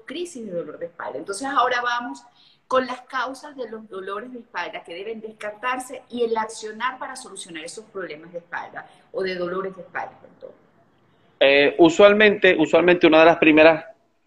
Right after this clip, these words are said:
Speaker 2: eh, lo-, los dolores que son más leves y fáciles de controlar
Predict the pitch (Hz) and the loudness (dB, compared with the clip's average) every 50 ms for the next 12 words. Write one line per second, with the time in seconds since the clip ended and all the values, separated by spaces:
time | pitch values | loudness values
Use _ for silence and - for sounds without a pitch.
0 | _ _ - 135 131 127 120 120 117 113 110 107 101 - - - 120 110 - - | _ _ 2 4 4 6 6 6 6 6 6 6 4 2 0 0 0 0 2 4
1 | 135 139 139 139 156 147 143 139 151 139 139 151 180 202 202 214 190 - 208 190 | 4 4 4 6 6 4 6 6 6 6 8 8 6 6 4 2 0 2 2 2
2 | 185 180 180 165 170 180 180 175 175 165 175 170 170 - - - 139 143 - 147 | 4 4 4 4 6 6 6 6 6 6 4 2 0 -4 0 0 2 4 4 2
3 | 147 151 160 165 156 156 156 - 151 143 139 135 135 131 127 123 113 - - | 2 4 4 4 4 4 4 2 2 2 2 2 4 6 6 6 6 4 0